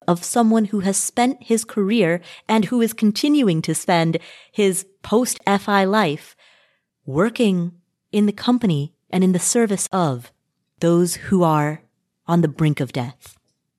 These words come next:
Right now, it is the holiday season. It's almost the new year. It's December, late December twenty twenty-one. It's a time when we are reflecting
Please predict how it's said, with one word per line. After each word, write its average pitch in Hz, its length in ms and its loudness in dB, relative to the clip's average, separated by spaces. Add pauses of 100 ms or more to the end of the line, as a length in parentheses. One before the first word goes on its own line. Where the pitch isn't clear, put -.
(840)
Right 180 180 0
now, 175 360 2 (340)
it 190 140 2
is 165 360 0 (220)
the 160 100 -2
holiday 220 440 0
season. 190 400 -2
It's 135 160 -6 (100)
almost 226 440 0
the 226 40 2
new 190 140 4
year. 175 160 2
It's - 140 -6
December, 202 500 0
late 180 320 0
December 196 380 0
twenty 190 340 0
twenty-one. 147 680 0 (480)
It's 180 200 -2
a 180 40 -2
time 208 440 -2
when 185 180 0
we 185 240 -2
are 151 500 0 (680)
reflecting 139 800 -2